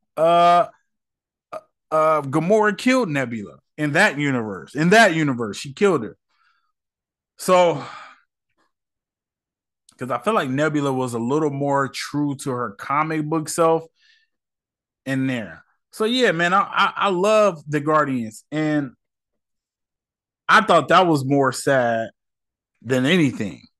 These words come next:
Like when, when, when Nebula was saying, "Oh, it's worse than what Thanos did to me." I'm like, "Is it?" I get they're trying to pour it on and make it super sad, but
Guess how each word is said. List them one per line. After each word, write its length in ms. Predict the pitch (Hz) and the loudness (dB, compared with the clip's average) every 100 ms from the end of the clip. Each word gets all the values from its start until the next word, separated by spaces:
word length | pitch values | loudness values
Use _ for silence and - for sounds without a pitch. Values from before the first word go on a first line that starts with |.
| _ _ _ _ _ _ _ _ _ _ _ _ _ _ _ _ _ | _ _ _ _ _ _ _ _ _ _ _ _ _ _ _ _ _
Like 220 | 127 127 143 | -4 -2 2
when, 320 | 147 123 - _ _ _ - | 2 0 -6 _ _ _ -6
when, 320 | 139 139 135 - 139 | -2 -2 -4 -10 -2
when 360 | 143 135 - - | 0 0 -4 -4
Nebula 500 | 143 196 202 202 185 | 0 2 4 4 4
was 200 | 160 156 | 2 0
saying, 580 | 185 170 165 156 151 - _ _ _ - | 0 2 2 0 -2 -8 _ _ _ -4
"Oh, 580 | 151 143 123 98 82 - _ _ 156 | 0 0 0 -2 -4 -10 _ _ -6
it's 160 | 139 | -4
worse 300 | 139 165 156 | 2 2 2
than 180 | 147 135 | 0 0
what 200 | 139 - | 0 0
Thanos 460 | 143 143 135 127 104 | 0 2 2 0 0
did 240 | 139 131 | 0 0
to 120 | 117 | -2
me." 380 | 113 131 85 - _ _ _ _ _ - | 0 -2 -4 -12 _ _ _ _ _ -4
I'm 180 | 220 226 | 0 4
like, 460 | 190 175 175 151 _ _ _ | 6 6 2 -4 _ _ _
"Is 360 | 240 330 339 285 | 0 2 2 4
it?" 520 | 320 311 311 302 302 _ _ _ _ _ _ _ _ _ _ _ _ _ _ _ _ _ _ - | 6 8 8 6 0 _ _ _ _ _ _ _ _ _ _ _ _ _ _ _ _ _ _ -6
I 160 | 208 | -2
get 380 | 208 190 247 214 | -2 2 2 4
they're 100 | 208 | 2
trying 260 | 202 226 190 | 4 6 6
to 220 | 156 131 | 2 -2
pour 300 | - 190 196 | 2 6 8
it 80 | 180 | 8
on 300 | 180 185 185 | 6 6 4
and 140 | 156 151 | 2 0
make 200 | 170 156 | 0 -2
it 100 | 139 | -4
super 340 | 208 156 139 | -4 -4 -4
sad, 640 | - 151 175 170 170 143 | 0 4 6 8 6 4
but 240 | 131 117 | -2 -4